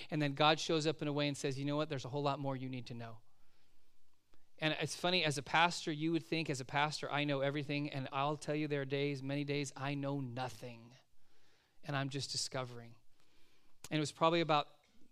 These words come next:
five, six years ago. So I, raised in a Christian home, pastoring for many years, went to Bible college, had theological training,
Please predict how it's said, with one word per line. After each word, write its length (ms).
five, 240
six 340
years 220
ago. 280
So 240
I, 300
raised 300
in 80
a 20
Christian 360
home, 400
pastoring 440
for 120
many 240
years, 600
went 160
to 80
Bible 320
college, 400
had 180
theological 560
training, 480